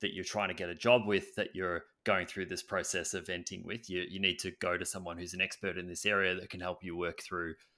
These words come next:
the things that you need to work through on that. Okay, um, I will, <laughs> I know we covered that one in a little bit of detail. I, I, I quite like doing that. But, um, I guess one of the other things, um,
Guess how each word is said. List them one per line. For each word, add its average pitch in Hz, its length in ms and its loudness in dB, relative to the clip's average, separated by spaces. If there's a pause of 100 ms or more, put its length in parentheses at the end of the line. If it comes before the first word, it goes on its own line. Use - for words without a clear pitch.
(140)
the 98 80 -6
things 85 240 -6
that 78 120 -8
you 71 60 -10
need 76 160 -6
to - 80 -14
work 71 160 -8
through 76 200 -8
on 67 100 -12
that. - 140 -12 (3000)
Okay, 98 340 6
um, 117 340 12
I 123 100 8
will, 151 280 10
<laughs> 196 760 6
I 131 80 10
know 127 160 12
we 139 100 10
covered 123 260 6
that 107 160 12
one 107 100 6
in 104 140 4
a - 20 4
little 101 160 4
bit 95 120 6
of 92 100 4
detail. 92 380 8
I, 98 800 8
I, 95 100 6
I - 40 6
quite 95 280 2
like 90 220 2
doing 87 300 -2
that. 87 280 4
But, 101 160 8 (460)
um, 104 300 8
I 117 80 8
guess 160 220 6
one 160 140 8
of 131 60 4
the 120 120 6
other 117 180 10
things, 104 600 2
um, 98 420 6